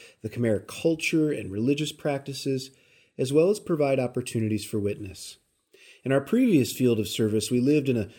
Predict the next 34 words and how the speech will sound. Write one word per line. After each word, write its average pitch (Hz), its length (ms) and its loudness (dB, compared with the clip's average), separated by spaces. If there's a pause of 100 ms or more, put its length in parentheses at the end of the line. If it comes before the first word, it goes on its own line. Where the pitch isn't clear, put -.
(120)
small 156 520 0
apartment, 113 680 -6 (420)
but 127 80 0
in 131 140 4
Cambodia, 131 680 4
we 127 180 4
are 175 60 4
able 139 300 0
to 131 140 -2
rent 135 260 0
a 117 80 -2
house 120 340 -4
with 101 160 -2
four 175 420 0
bedrooms 131 680 0
for - 160 -6
the 123 100 -2
same 127 520 -2
price. 117 600 -8 (760)
Having 175 440 2
that 147 180 0
extra 139 400 -2
bedroom 117 520 2
is 101 100 -4
a 113 120 2
wonderful 143 760 0
blessing 110 500 -2
that 92 80 -6
enables 120 560 0
us 98 220 -2
to - 120 -10
use 143 380 -4
our 98 200 -2
house 87 440 -12